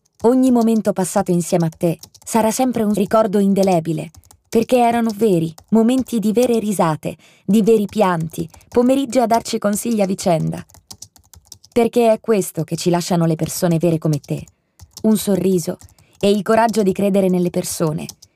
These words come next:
quelle belle e piene dentro, come te.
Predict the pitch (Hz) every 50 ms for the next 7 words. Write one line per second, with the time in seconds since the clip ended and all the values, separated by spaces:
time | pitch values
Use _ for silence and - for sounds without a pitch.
0 | _ _ - - 220 208 196 185 165 180 185 214 214 214 233 - - _ - -
1 | - - - 214 190 - 220 214 208 214 214 208 180 185 160 151 160 160 - 165
2 | 165 - _ _ - - - 240 226 226 - - 175 151